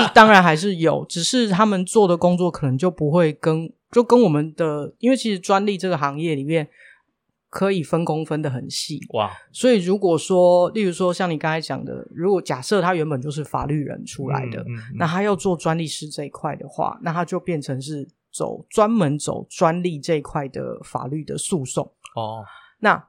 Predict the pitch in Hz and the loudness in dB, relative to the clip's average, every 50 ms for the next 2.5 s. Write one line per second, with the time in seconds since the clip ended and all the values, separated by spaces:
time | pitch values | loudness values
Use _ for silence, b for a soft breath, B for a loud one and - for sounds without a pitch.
0 | _ _ - - 208 220 214 - - 139 143 143 135 135 185 170 160 170 - - | _ _ -2 0 0 0 0 -2 -4 -4 -4 -4 -6 -6 -6 -6 -6 -8 -8 -8
1 | 185 160 151 - 165 151 143 156 156 151 - - - - - - - 139 135 135 | -8 -8 -6 -6 -6 -6 -6 -6 -8 -8 -10 -10 -8 -8 -8 -6 -6 -6 -8 -8
2 | - - - - 139 131 202 214 - | -12 -16 -20 -18 -10 -6 -4 -4 -4